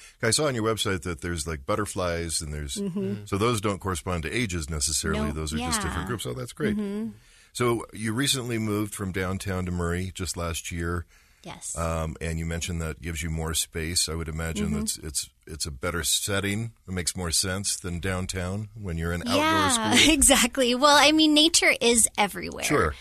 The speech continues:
Speaker 2: So we loved our, our urban downtown location too, but we had the opportunity to, um, expand our, our space a little bit and build our dream outdoor classroom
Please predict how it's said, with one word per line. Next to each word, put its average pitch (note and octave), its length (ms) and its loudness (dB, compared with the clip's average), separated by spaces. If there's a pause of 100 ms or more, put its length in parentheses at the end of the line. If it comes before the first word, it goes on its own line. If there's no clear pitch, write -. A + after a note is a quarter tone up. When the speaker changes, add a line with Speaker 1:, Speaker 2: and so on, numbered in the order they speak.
(140)
Speaker 2:
So - 160 2
we B3 100 4
loved B3+ 480 6
our, G#3 400 8
our G3 300 0
urban A3 400 4
downtown F#3 580 2
location F3+ 640 -2
too, F#3 360 0
but F3+ 180 0
we G3 100 -2
had G3 220 2
the - 100 0
opportunity F#3 720 -4
to, F3 400 -2 (500)
um, F3+ 480 4
expand G#3+ 600 4
our, F#3 520 4 (140)
our F3+ 140 -2
space G3 460 4
a G3+ 60 -2
little F#3 280 -2
bit F3+ 380 -2
and F3+ 280 -4
build F#3 360 -2
our F3 160 -2
dream F3 520 -4
outdoor F3 380 -6
classroom F#3+ 720 -4